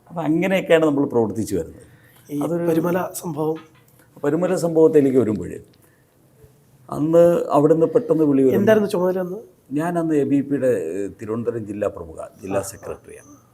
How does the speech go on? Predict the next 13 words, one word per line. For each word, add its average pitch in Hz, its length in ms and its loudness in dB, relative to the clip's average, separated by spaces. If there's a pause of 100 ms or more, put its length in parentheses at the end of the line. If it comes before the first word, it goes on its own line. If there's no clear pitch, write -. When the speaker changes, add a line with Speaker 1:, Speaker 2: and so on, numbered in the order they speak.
(460)
Speaker 1:
നയൻറ്റി 107 360 -6 (360)
സിക്സ്, - 320 -12 (480)
ഏഹ്, 98 160 -6 (120)
സെപ്റ്റംബർ 104 580 -4
പതിനേഴാണല്ലോ. 90 720 -6
Speaker 2:
ആ, - 20 -8
ആ. 131 240 -16
Speaker 1:
ആയിരത്തി 101 320 -12
തൊള്ളായിരത്തി 107 440 -6 (100)
തൊണ്ണൂറ്റിയാറ് 107 920 -8
സെപ്റ്റംബർ 107 440 -6 (320)
Speaker 2:
ആ. 123 40 -12 (140)
Speaker 1:
പതിനേഴാണ്. 87 500 -4